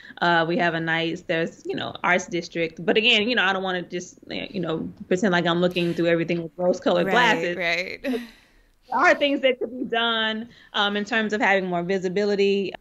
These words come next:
Speaker 1: you know, more, you know, diverse representation in museums. But I think, you know, people are making steps in the right direction. You know, there's still, there's still room to go, but I feel like people are making steps in the right direction.
Speaker 2: You know, as I've been having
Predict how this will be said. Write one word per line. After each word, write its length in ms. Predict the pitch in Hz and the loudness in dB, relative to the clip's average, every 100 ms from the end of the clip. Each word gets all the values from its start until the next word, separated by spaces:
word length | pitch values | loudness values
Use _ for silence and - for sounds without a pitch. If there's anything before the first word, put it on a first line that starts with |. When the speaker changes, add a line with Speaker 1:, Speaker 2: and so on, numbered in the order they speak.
| _ _ - | _ _ -12
Speaker 1:
you 140 | 226 175 | -4 -2
know, 160 | 160 | 0
more, 300 | 175 180 175 | 4 6 6
you 160 | 170 185 | 4 0
know, 180 | 160 160 | -4 -6
diverse 500 | 165 175 170 165 170 | -2 2 4 4 4
representation 840 | 175 175 180 185 175 185 165 165 165 - - | 0 0 -2 0 0 0 0 -2 -6 -20 -4
in 180 | 190 175 | 2 4
museums. 760 | 170 214 247 233 220 220 - - - | 4 6 6 6 6 2 -2 -14 -6
But 140 | - 208 | 2 4
I 60 | |
think, 260 | - 285 247 _ _ - | 4 -2 -6 _ _ -8
you 140 | 480 | -4
know, 80 | 175 | -4
people 300 | 180 233 196 | -4 -4 0
are 280 | 170 160 156 | 2 2 -2
making 320 | - 190 180 170 | -4 -4 -4 -6
steps 320 | - 170 170 | -4 -6 -4
in 60 | |
the 100 | 165 | -4
right 160 | 151 147 | -2 -4
direction. 580 | 160 151 - - - 180 - - | -2 -4 -4 -8 -6 -10 -12 -2
You 100 | 175 | -2
know, 200 | - 175 | 0 -4
there's 140 | - 214 | 0 6
still, 180 | 269 | 6
there's 220 | 226 247 254 | 8 4 4
still 180 | 294 | 2
room 220 | 208 214 220 | 2 0 -4
to 120 | 185 | -4
go, 260 | 160 170 | -2 -2
but 300 | 262 185 160 | -2 -2 0
I 60 | 170 | -2
feel 160 | 175 170 | -2 -2
like 160 | 160 | -2
people 220 | 175 160 | -4 -4
are 60 | 156 | -4
making 280 | 143 151 175 | -4 -6 -8
steps 300 | - - - | -6 -6 -6
in 60 | |
the 60 | 104 | -6
right 160 | - - | -6 -4
direction. 480 | - - - - - - _ _ _ - _ | -4 -6 -6 -8 -10 -14 _ _ _ -20 _
Speaker 2:
You 80 | 220 | -6
know, 120 | 202 | -2
as 220 | - 202 | 0 0
I've 160 | 240 214 | 0 -4
been 100 | 208 | -6
having 680 | 185 185 175 175 170 185 | -4 -6 -6 -8 -10 -14